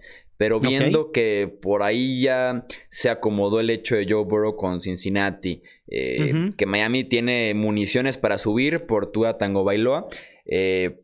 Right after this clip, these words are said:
Speaker 1: ver también si Chargers está dispuesto a subir en el draft para poder asegurar a ese tercer mejor quarterback que ellos puedan ver.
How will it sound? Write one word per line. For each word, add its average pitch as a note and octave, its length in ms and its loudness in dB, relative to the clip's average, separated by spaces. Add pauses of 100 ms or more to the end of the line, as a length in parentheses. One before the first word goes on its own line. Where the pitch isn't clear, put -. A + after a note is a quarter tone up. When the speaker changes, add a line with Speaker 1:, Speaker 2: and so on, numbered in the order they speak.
(160)
Speaker 1:
ver F#2 840 -4
también C#3 300 0
si C#3+ 160 -2
Chargers C3+ 300 0
está C3 160 0
dispuesto C3+ 720 0 (180)
a G#2 220 2
subir A2 320 2
en D3+ 100 0
el A#2 160 2
draft A#2 320 0
para G2 260 0
poder A2 420 2 (180)
asegurar G#2 600 2
a B2+ 120 2
ese B2 180 -2
tercer A#2 480 0
mejor B2+ 340 -2
quarterback A2+ 440 0 (240)
que G#2 140 2
ellos A2 200 0
puedan A2 380 0
ver. C3+ 260 0